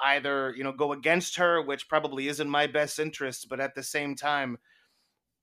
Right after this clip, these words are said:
have to deal with basically every media outlet telling me that I am a racist because I'm white.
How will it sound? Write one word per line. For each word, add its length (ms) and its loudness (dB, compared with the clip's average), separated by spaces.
have 240 -4
to 80 -12
deal 240 2
with 180 0
basically 460 0
every 260 2
media 340 0
outlet 400 0
telling 340 2
me 100 -2
that 160 -2
I 140 6
am 280 6
a 60 8
racist 600 -4
because 400 4
I'm 220 2
white. 260 -2